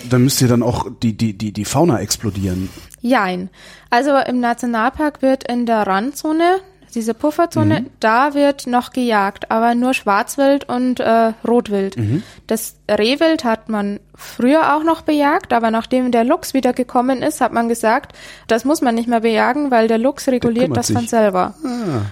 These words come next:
Speaker 2: Und für Schwarzwild und Rotwild haben wir noch keine, äh, Beutegreifer da, die es kontrollieren würden. Wir haben mittlerweile ein Wolfsrudel hier. Ein
Speaker 1: Ja.
Speaker 2: Wolfsrudel ist es dann, wenn man, äh, zwei erwachsene Tiere hat und dann die Jungen.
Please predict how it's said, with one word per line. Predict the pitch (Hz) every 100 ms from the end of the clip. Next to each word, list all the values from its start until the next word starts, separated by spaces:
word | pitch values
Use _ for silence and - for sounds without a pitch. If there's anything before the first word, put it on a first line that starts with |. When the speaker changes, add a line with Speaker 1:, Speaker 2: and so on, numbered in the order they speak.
| - _ 233
Speaker 2:
Und | 247
für | 247
Schwarzwild | - 214 226 320 311 277
und | 247 240
Rotwild | 247 330 - 269 302 - -
haben | 233 277 277
wir | 262
noch | 247 247 -
keine, | - 233 233 240 233 220
äh, | 214 208 208
Beutegreifer | 208 233 - - 190 233 240
da, | - 196 226 294 - _ _ _
die | 262
es | 247
kontrollieren | 262 254 254 240 254 226
würden. | 247 220 185 190
Wir | 220 208
haben | 190 233
mittlerweile | 330 339 247 233 233
ein | 226 208
Wolfsrudel | 202 247 - 247 247 254 233 - _ _
hier. | - 233 247 339
Ein | 285
Speaker 1:
Ja. |
Speaker 2:
Wolfsrudel | 226 226 - 277 285 277
ist | 247
es | 240 -
dann, | 208 208 285 349 - - - -
wenn | 220 233
man, | 233 226 233 226
äh, | - 214 202 202
zwei | - 196
erwachsene | 202 214 277 - 330
Tiere | 330 302 285 262
hat | 254 262
und | - 240 247
dann | 226
die | 233 226
Jungen. | 202 196 185